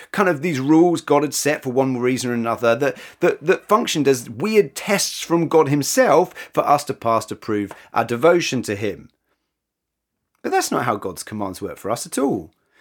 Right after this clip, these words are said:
There's a logic and a purpose behind God's commandments, and it comes from a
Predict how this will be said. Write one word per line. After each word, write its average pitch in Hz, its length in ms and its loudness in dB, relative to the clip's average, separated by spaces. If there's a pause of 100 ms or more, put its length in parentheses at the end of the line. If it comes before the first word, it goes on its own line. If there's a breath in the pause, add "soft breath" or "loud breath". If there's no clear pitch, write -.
(120 soft breath)
There's 208 140 6
a 226 60 6
logic 233 500 2
and 196 100 0
a 190 40 -2
purpose 208 500 -4
behind 143 400 0
God's 127 220 -2
commandments, 127 880 -2 (240 loud breath)
and 180 100 0
it - 160 -4
comes 254 460 0
from 139 260 0
a 151 60 0